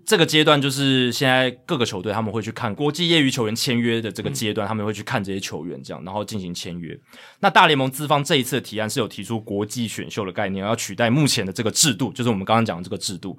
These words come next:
Speaker 2: 嗯。
Speaker 1: 就是要取代配额制。当然，有，如果有国际选秀的话，对于资方来讲就是更好的，因为配额制你花的钱其实也，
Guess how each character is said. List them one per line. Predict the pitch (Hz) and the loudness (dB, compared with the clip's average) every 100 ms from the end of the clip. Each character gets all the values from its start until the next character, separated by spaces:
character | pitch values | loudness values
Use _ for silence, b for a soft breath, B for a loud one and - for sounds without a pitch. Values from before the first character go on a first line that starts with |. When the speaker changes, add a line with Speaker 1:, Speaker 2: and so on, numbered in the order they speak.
| 67 | -14
Speaker 2:
嗯。 | 65 B B _ | -18 B B _
Speaker 1:
就 | - 123 | -2 4
是 | |
要 | 131 135 | 6 4
取 | 107 | 2
代 | 101 113 | -2 -2
配 | 123 87 | -2 -4
额 | 71 | -8
制。 | - 90 - b b | -10 -14 -16 b b
当 | 175 208 | 4 6
然， | 151 143 - _ _ _ _ | 6 2 -8 _ _ _ _
有， | 139 | -6
如 | 151 175 | -2 4
果 | 156 | 6
有 | 127 | 4
国 | 113 | 0
际 | 113 139 | -4 -4
选 | 113 87 - | -4 -6 -6
秀 | 120 | -4
的 | 92 | -2
话， | 113 104 | -2 0
对 | 131 | 2
于 | 113 | 0
资 | - 117 | -2 0
方 | 113 | 2
来 | 104 | 2
讲 | 92 | -2
就 | 98 | -6
是 | 104 | -6
更 | 98 90 | -8 -10
好 | - | -12
的， | - - | -14 -6
因 | 120 | 0
为 | 131 123 - b _ - | 2 0 -4 b _ 0
配 | 196 127 | 4 4
额 | 120 | 0
制 | 147 127 107 - _ _ _ | -4 -6 -6 -14 _ _ _
你 | 110 | -6
花 | 104 131 | 2 4
的 | 123 | 4
钱 | - 95 | 0 -6
其 | 98 | -6
实 | 104 | -6
也， | 92 | -6